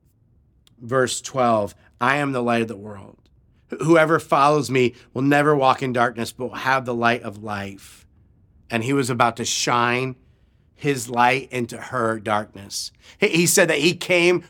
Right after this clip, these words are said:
to proclaim the good news, and he was about to share the, that good news with her.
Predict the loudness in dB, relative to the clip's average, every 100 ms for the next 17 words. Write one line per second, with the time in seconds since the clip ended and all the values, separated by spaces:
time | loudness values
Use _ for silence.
0 | -4 -4 -2 -4 -2 0 0 0 0 -2
1 | 0 -2 -2 -4 -8 -10 _ _ _ -10
2 | -2 -2 0 2 4 4 2 2 0 -2
3 | -6 -4 0 2 4 2 -2 _ _ _
4 | -2 0 0 -2 -4 0 -2 0 -4 -2
5 | -4 -4 -8 -12